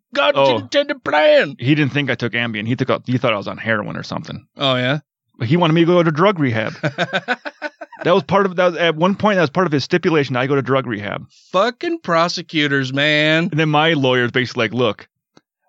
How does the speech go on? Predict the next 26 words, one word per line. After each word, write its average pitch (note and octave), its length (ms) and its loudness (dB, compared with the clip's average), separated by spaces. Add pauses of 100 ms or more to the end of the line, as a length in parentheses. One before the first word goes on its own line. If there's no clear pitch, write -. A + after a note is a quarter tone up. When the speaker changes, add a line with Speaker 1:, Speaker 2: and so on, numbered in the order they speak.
Speaker 2:
we D3+ 140 2
can D#3+ 140 2
show D3 260 2
five C#3 360 0
years C#3+ 200 -2
of B2 80 -2
him C3 160 0
being C3+ 140 2
on A2+ 100 -2
active A2 320 -4
duty B2+ 240 0
passing C#3+ 380 -2
drug D3+ 240 0
tests E3+ 320 0
and B2+ 180 0
our A#2 140 2
three C#3+ 280 0
years C#3 280 2
as G#2+ 100 -4
a F#2+ 60 -10
civilian A2 580 -2 (280)
passing C3 420 -4
fucking A2+ 400 -4
drug A2+ 320 -2
tests." - 540 -10
Speaker 1:
Uh-huh. C3 260 -2